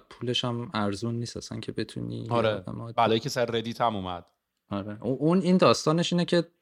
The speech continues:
Speaker 1: دیگه داره جنگ ال ال ام می‌شه دیگه، جنگ
Speaker 2: دقیقاً.
Speaker 1: چت جی پی تی و بارد و فلان و اینا و، اه، دیگه کمپانی، الان دیتا دوباره مهم شده. آقا دیتا توییتر رو چرا باید چت جی پی تی روش ترین کنه و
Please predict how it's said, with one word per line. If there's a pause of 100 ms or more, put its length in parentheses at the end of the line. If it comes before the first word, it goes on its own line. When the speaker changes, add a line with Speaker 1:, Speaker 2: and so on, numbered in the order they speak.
(560)
Speaker 1:
دیگه
داره
جنگ
ال
ال
ام
می‌شه
دیگه،
جنگ
Speaker 2:
دقیقاً.
Speaker 1:
چت
جی
پی
تی
و
بارد
و
فلان
و
اینا
و، (540)
اه، (440)
دیگه
کمپانی،
الان
دیتا
دوباره
مهم
شده.
آقا (160)
دیتا
توییتر
رو
چرا
باید
چت
جی
پی
تی
روش
ترین
کنه
و